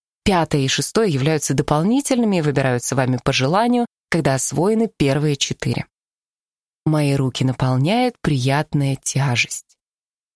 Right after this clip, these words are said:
Мои руки становятся теплыми. Мои руки наливаются теплом. Мое тело наливается теплом.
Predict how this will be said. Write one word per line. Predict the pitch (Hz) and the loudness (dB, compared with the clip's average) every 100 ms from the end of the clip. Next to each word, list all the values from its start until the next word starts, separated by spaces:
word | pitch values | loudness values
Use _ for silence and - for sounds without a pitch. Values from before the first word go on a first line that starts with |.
| - | -4
Мои | 139 135 131 | 0 0 0
руки | 135 175 139 | 0 -2 -4
становятся | - 131 131 135 127 - 131 | -2 -2 0 -2 -4 -4 -6
теплыми. | - - 143 139 - - 127 127 - _ _ _ _ _ _ | -4 -2 0 0 -2 -4 -2 -2 -6 _ _ _ _ _ _
Мои | 143 143 143 | 0 2 2
руки | 143 180 - | 0 0 0
наливаются | 151 131 127 135 143 135 - 143 | 0 0 0 0 0 -2 -6 -6
теплом. | - - - 135 127 127 - _ _ _ _ - | -6 -6 -2 0 0 -2 -4 _ _ _ _ -2
Мое | 139 135 131 | 0 0 -2
тело | - - 151 156 147 135 | -4 -2 0 0 0 0
наливается | 131 131 127 123 - - | 0 0 -2 -2 -6 -6
теплом. | - - 135 123 127 | -8 -4 -2 -2 -2